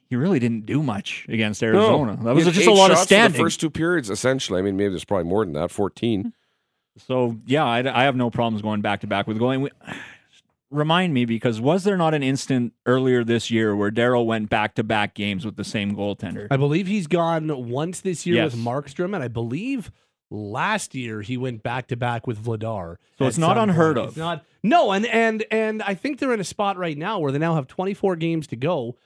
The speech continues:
Speaker 3: I don't know what, I, I, I don't know if it needs to be, Croner, a, a, a strict, you win and you
Speaker 2: No,
Speaker 3: stay in.
Speaker 2: it doesn't, but
Speaker 3: But I think you, at the very least, this guy has been able to string some wins together.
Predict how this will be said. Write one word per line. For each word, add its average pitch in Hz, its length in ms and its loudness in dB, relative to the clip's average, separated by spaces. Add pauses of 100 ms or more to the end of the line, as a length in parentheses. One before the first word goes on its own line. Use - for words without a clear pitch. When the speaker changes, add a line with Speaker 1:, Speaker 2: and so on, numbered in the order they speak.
(140)
Speaker 3:
I - 60 0
don't 277 100 -2
know 269 60 0
what, 208 240 0
I, 180 200 0
I, 214 200 0
I 202 60 0
don't 254 100 -2
know 240 140 0
if 175 100 -4
it 165 80 -4
needs 160 240 -4
to 175 100 -2
be, 160 140 -4
Croner, 175 400 -2
a, 127 380 -6
a, 123 40 -10
a 117 60 -6
strict, - 420 -8 (260)
you 160 220 -2
win 185 520 0
and 151 260 -2
you 160 140 -2
Speaker 2:
No, 170 180 2
Speaker 3:
stay 165 360 -2
in. 170 100 -4
Speaker 2:
it 269 100 -4
doesn't, 113 340 -2 (140)
but 113 120 0
Speaker 3:
But 240 240 0
I 196 100 -2
think 240 180 -6
you, 233 120 -2
at 185 120 -6
the 175 60 0
very 202 360 0
least, 180 380 -2
this 190 160 -4
guy 208 300 0
has 170 280 0
been 147 180 -6
able 180 240 -4
to 170 60 -4
string 165 320 -8
some 156 220 -6
wins 156 240 -4
together. 139 440 -6